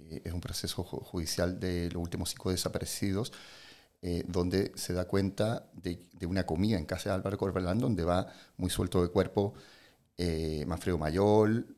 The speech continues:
va Alberto Guerrero, ¿no? Eh, porque hay una, hay, hay una li-, hay, hay un cuaderno de guardia en,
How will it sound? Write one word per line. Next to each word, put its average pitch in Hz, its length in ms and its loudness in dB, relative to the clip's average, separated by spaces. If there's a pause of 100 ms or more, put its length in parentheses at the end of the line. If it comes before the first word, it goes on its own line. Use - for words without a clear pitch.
(140)
va 92 120 -4 (120)
Alberto 85 400 -4
Guerrero, 110 580 4 (100)
¿no? 90 280 -6
Eh, 71 140 -8
porque - 220 -4
hay 92 80 4
una, 92 260 4
hay, 87 260 0
hay 90 120 0
una 92 200 0
li-, 95 240 -2
hay, 92 200 -4
hay 90 140 -2
un 90 240 -2
cuaderno 95 480 0
de 92 80 0
guardia 95 560 4 (100)
en, 95 300 0